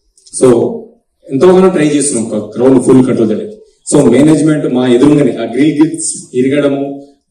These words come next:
మేము పడిపోవడం, దేవుని వల్ల అది, అది భగవంతుడు ఈ రోజు ఉన్నామంటే అది ఎవరు ఉన్నా కానీ, first of all నేనే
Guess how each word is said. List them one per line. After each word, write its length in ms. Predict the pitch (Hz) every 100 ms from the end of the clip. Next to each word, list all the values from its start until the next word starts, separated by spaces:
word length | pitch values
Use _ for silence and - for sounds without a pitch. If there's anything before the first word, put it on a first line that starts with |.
| 110
మేము 300 | 117 156 151
పడిపోవడం, 680 | 139 135 139 127 127 104 - -
దేవుని 280 | 113 131 139
వల్ల 140 | 143 135 - - _ -
అది, 140 | 120
అది 280 | 117 113 107
భగవంతుడు 380 | 113 120 131 131
ఈ 140 | 131
రోజు 260 | 123 135 139
ఉన్నామంటే 380 | 131 135 131 131
అది 200 | 113 117
ఎవరు 120 | 127
ఉన్నా 160 | 131 120
కానీ, 200 | 117 123 - - _ 135
first 220 | 135 151
of 120 | -
all 120 | 131
నేనే 480 | 127 151 131 110 -